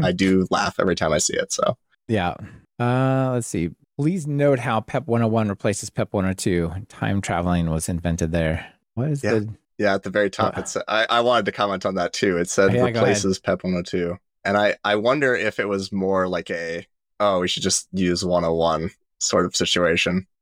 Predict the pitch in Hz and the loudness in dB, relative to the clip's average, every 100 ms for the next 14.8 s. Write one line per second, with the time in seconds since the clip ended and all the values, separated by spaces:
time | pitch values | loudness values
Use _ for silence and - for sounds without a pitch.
0 | - 147 104 139 170 143 165 151 127 131 | -2 -2 0 -4 -2 -2 0 0 2 0
1 | 110 104 95 87 98 127 135 143 143 175 | 0 -2 -4 -4 -2 -2 0 0 0 0
2 | 180 165 - - - - - - 113 - | 0 -2 -10 -12 -2 0 0 -2 -2 -2
3 | 110 107 107 104 101 98 101 98 95 95 | -4 -4 0 0 0 2 2 2 0 0
4 | 90 85 - 98 90 85 - _ _ 101 | -2 -4 -4 -2 0 -2 -8 _ _ -14
5 | - - 98 98 90 90 _ 95 92 117 | -6 0 2 0 -4 -14 _ 0 2 0
6 | - _ _ 80 64 71 85 57 - _ | -4 _ _ -2 0 -2 -2 -6 -8 _
7 | _ 113 165 - 139 - 104 107 95 98 | _ -2 0 0 0 2 2 2 2 2
8 | 95 104 98 87 87 90 - _ _ 117 | 2 0 2 2 2 0 -6 _ _ -2
9 | - 143 139 117 107 - 87 98 117 113 | 0 0 2 2 2 -2 -2 2 2 0
10 | _ 101 - 98 90 95 92 92 90 - | _ -4 -2 -2 -2 0 2 2 0 -2
11 | 90 95 95 90 87 90 117 92 90 - | 0 2 2 2 2 0 -2 -2 0 0
12 | 82 69 69 - - 101 - - 95 87 | 2 2 2 0 -4 -4 -4 -2 0 0
13 | 78 82 82 - - - - - _ 101 | -2 -2 -2 -2 -4 -6 -8 -12 _ 2
14 | 101 101 95 95 90 87 90 | 4 4 2 4 4 4 0